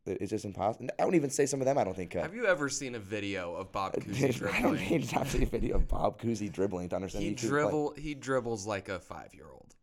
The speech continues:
Speaker 1: I mean, it might be a little bit in front of him, but, dude, they were dropping absolute points back then. They're putting up money.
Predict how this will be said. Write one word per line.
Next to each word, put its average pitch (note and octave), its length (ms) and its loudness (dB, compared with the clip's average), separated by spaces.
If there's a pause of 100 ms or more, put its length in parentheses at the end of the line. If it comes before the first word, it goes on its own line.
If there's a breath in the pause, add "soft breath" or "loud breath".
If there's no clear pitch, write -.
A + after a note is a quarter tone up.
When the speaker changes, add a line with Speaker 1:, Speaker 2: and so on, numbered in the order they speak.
(360 soft breath)
Speaker 1:
I A2+ 80 2
mean, G#2+ 220 0
it G#2+ 100 2
might G#2+ 200 2
be A#2+ 60 0
a A2 40 4
little F#2+ 140 2
bit G2 80 2
in G2 80 -4
front F#2 220 0
of G2 60 -2
him, A2+ 200 -2 (260)
but, F#2 180 0
dude, F#2+ 180 -2
they G#2 100 -2
were G#2+ 100 4
dropping F#2+ 560 -4 (120)
absolute G2+ 480 -4
points A2 340 -4
back - 240 -8
then. - 180 -14 (420)
They're G2+ 120 -4
putting C3 260 0
up A2+ 140 4
money. F#2+ 460 -4